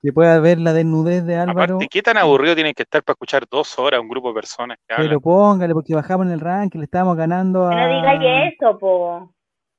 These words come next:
Speaker 1: le estábamos ganando a, a,
Speaker 3: ¿A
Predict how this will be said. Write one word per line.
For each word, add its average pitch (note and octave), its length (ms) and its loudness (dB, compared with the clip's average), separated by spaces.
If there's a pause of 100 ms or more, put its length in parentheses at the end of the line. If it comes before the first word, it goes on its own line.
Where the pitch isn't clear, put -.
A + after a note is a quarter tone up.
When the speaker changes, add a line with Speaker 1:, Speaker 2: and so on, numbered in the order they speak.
Speaker 1:
le C#3+ 100 -12
estábamos F3+ 480 0
ganando F#3 560 -2
a, E3+ 760 -6
a, F3 60 -14 (160)
Speaker 3:
¿A - 280 -20